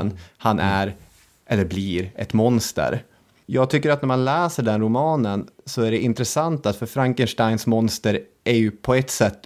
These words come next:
Speaker 2: urtypen för monster. Skulle man säga nämn ett monster skulle många säkert
Speaker 1: Mm.
Speaker 2: säga Frankenstein. Men det är en sån komplex karaktär och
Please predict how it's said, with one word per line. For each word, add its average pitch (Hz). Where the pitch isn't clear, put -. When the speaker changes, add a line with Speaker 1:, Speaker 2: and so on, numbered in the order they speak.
Speaker 2:
urtypen 127
för 95
monster. 92
Skulle 120
man 113
säga 110
nämn 117
ett 107
monster 135
skulle 104
många 104
säkert 95
Speaker 1:
Mm. 95
Speaker 2:
säga 135
Frankenstein. 90
Men 113
det 127
är -
en 131
sån 127
komplex 123
karaktär 120
och -